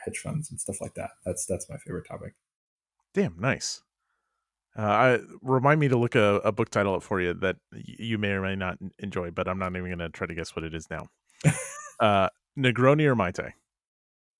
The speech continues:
Speaker 1: Negroni.
Speaker 2: Uh, game you've always wanted to play but haven't?
Speaker 1: Uh, I'll say Atlantic Wall.
Speaker 2: Favorite Christmas movie?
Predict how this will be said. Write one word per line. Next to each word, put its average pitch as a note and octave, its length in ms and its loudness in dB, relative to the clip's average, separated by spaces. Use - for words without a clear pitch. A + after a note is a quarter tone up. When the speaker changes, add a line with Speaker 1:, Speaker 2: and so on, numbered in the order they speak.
Speaker 1:
Negroni. G#2 580 4
Speaker 2:
Uh, A2 180 6
game B2+ 320 4
you've C3+ 140 4
always A#2+ 260 6
wanted A#2 220 0
to G2+ 80 -8
play G#2 200 2
but F2 180 -4
haven't? - 260 -4
Speaker 1:
Uh, G2+ 600 0
I'll A#2+ 120 4
say C3+ 220 4
Atlantic F#2 380 2
Wall. F2 260 -8
Speaker 2:
Favorite A2 320 2
Christmas A#2+ 400 -4
movie? C3 300 -6